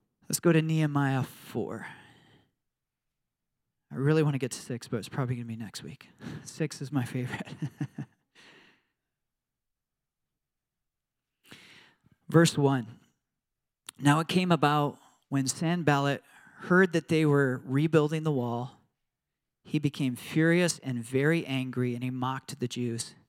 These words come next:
He spoke in the presence of his brothers and the wealthy men of Samaria and said, "What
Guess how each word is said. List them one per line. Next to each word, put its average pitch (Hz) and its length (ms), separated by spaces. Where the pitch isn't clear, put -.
He 143 160
spoke 165 360
in 156 80
the 143 80
presence 151 440
of 127 80
his 120 140
brothers 156 680
and 127 100
the 131 100
wealthy 143 380
men 139 200
of 135 100
Samaria 131 640
and 117 100
said, 123 280
"What 147 360